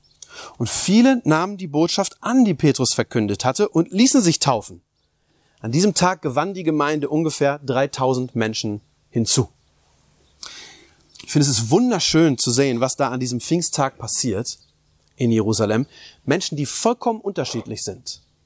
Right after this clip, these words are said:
Menschen aus allen Nationen, wir haben das eben diese Auflistung gehört,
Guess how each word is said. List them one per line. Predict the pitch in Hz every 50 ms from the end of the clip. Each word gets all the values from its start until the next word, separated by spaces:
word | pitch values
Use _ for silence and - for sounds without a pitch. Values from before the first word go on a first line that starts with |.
| _ _ _ _ _ _ _ _ _ -
Menschen | 147 165 165 - 165
aus | 143 135
allen | - - 156 180 196 220 233 226
Nationen, | 214 202 - - - 180 160 127 107 98 92 98 - _
wir | -
haben | 117 127
das | 127 120
eben | - 139 139 135
diese | 123 120 127 123 113 - _
Auflistung | - 147 151 - - 127 120 - - 107 104
gehört, | 101 92 98 90 87 90 - -